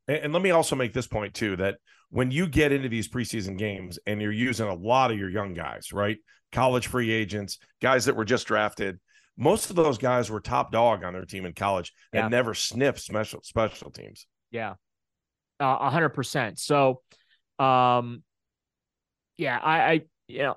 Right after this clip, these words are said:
Speaker 2: I, I'm interested to see how this Commanders game goes, uh, uh, this weekend. Uh, again, I'm anticipating we'll see starters, um, but I, I could not be more thrilled that the Hall of Fame game is.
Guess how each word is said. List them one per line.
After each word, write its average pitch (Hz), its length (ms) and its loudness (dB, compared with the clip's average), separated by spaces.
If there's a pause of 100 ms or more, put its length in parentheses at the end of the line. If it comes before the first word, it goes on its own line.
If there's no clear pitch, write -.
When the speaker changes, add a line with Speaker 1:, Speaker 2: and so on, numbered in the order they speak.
Speaker 2:
I, 143 180 2
I'm 165 180 4
interested 175 380 2
to 147 40 -4
see 151 220 0
how 135 140 4
this 131 160 -2
Commanders 131 420 -2
game 123 280 -6
goes, 120 400 0
uh, 117 420 -2 (180)
uh, 95 220 -6
this 117 240 0
weekend. 123 560 0 (600)
Uh, 104 180 -2
again, 123 500 2 (200)
I'm 147 140 0
anticipating 127 920 0 (100)
we'll 123 220 -2
see 127 200 -2
starters, 120 640 0 (220)
um, 104 640 -4 (320)
but 104 300 -2 (200)
I, 113 160 0
I 123 140 2
could 123 220 -4
not 117 200 0
be 113 120 -4
more 110 240 -2
thrilled 107 280 -4
that 90 80 -14
the 107 80 -4
Hall 104 220 0
of 101 60 -8
Fame 104 240 -6
game 104 160 -4
is. 98 100 -8